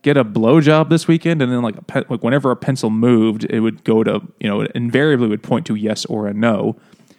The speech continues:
And then, like, "Oh, the spirits." And it's like, "No, dude, it's just fucking gravity." <laughs> You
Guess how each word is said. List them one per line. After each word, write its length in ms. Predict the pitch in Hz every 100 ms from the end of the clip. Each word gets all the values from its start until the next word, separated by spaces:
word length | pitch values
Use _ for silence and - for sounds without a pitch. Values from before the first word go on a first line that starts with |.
| _ _ -
And 120 | 123 131
then, 120 | 139
like, 160 | 127 185
"Oh, 300 | 302 302 285
the 100 | 247
spirits." 720 | - 254 277 185 - - - _
And 140 | 135 127
it's 180 | - -
like, 140 | - -
"No, 320 | - 151 143
dude, 240 | 107 110 110
it's 160 | 110
just 240 | 123 - _
fucking 340 | 139 131 113
gravity." 600 | 101 104 120 117 95 110 -
<laughs> 340 | - - -
You 100 | 156